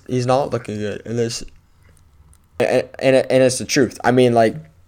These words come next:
he didn't, I think he'll be drafted as a leader. Um, off of his college play, or college tape as well, he looked good, I guess you could say, but he did not, he, he had a horrible Senior Bowl, and it didn't improve his stock one bit, in my opinion. He was just unable to move, like I said,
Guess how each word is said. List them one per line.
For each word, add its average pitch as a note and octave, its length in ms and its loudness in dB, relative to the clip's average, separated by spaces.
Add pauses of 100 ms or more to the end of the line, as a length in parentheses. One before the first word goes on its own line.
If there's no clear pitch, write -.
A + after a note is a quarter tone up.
(640)
he E3 80 4
didn't, E3+ 220 6
I C#3+ 140 6
think D3 200 0
he'll C#3+ 100 4
be B2+ 140 2
drafted A#2 360 4
as A2 120 2
a G#2+ 60 -2
leader. A2 380 0 (240)
Um, G#2 420 -4 (360)
off A#2 220 2
of - 40 -20
his A2 140 -6
college A#2 380 0
play, A2 340 -2
or G#2 280 -8 (120)
college B2 320 4
tape - 180 -8
as G#2+ 140 -6
well, A#2+ 140 6
he A#2+ 80 2
looked A#2 220 0
good, A#2+ 280 2 (420)
I A#2 60 -6
guess A#2+ 220 -4
you A2+ 40 -6
could A#2 80 -4
say, A#2 220 4
but A2 140 0
he C3 100 -2
did A#2+ 140 -2
not, A#2 300 -2
he, B2+ 200 0
he C3 140 0
had A#2 120 4
a A2 40 0
horrible A#2 340 0
Senior A#2 360 -4
Bowl, A2+ 340 2 (440)
and A#2+ 380 0
it C3 160 0
didn't C#3 220 4
improve A#2 240 -2
his A2+ 100 -6
stock A2 400 0
one A2 180 -2
bit, A2 120 0
in G#2 80 -4
my G#2 160 -2
opinion. G#2 380 -8
He A#2+ 120 -2
was A2+ 140 -4
just A2+ 300 -6
unable B2 440 2
to A#2 140 -6
move, A2+ 340 2
like A2 160 0
I A2 80 0
said, A2 480 0